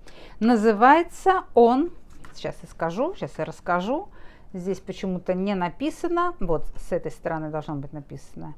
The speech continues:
Нет. Так, а где надпись? Только на флаконе. Хорошо. Исра и Мирай. Исра и Мирай.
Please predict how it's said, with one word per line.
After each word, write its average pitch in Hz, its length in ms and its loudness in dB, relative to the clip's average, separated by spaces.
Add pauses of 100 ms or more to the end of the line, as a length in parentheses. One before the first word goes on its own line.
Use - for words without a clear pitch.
(200)
Нет. 196 460 -4 (340)
Так, 147 300 -2 (200)
а 208 120 2
где 185 240 -2
надпись? 151 420 -4 (220)
Только 226 240 4
на 208 80 0
флаконе. 160 640 -2
Хорошо. 277 520 0 (880)
Исра 330 580 6 (720)
и 254 340 2 (320)
Мирай. 170 460 4 (760)
Исра 254 600 -4
и 180 240 -8 (240)
Мирай. 156 440 -4